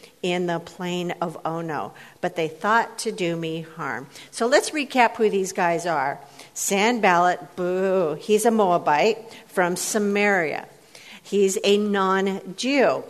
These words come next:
So just so you know where this is at, I, I think there is a pointer on here. Is there? Let me see. Oops. No.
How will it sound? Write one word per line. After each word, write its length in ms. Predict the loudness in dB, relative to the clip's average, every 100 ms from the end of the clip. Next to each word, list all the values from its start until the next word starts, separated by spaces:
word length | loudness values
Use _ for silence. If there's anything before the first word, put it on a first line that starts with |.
| -18 -20
So 240 | -2 4 4
just 260 | 4 0
so 60 | 6
you 220 | 6 6
know 460 | 4 4 4 4 4
where 200 | 4 2
this 220 | 0 -6
is 160 | -6 0
at, 340 | 0 0 -2 -10
I, 160 | -10 -14 -16 -10
I 100 | -10
think 280 | -4 -4 -2
there 140 | -2
is 120 | -2
a 100 | -4
pointer 480 | -6 -6 -6 -4 -6 -8
on 160 | -12
here. 380 | -10 -10 -12 -12 -20 _ _ _
Is 180 | -14 -10
there? 200 | -6 -8 -10 _ _ _
Let 60 |
me 120 | -12 -8
see. 200 | -6 -2
Oops. 320 | -2 -4 -12 -16 _ _ _ _ _ _ _ _ -20 _ _ _ _ _
No. 520 | -16 -14 -8 -4 -4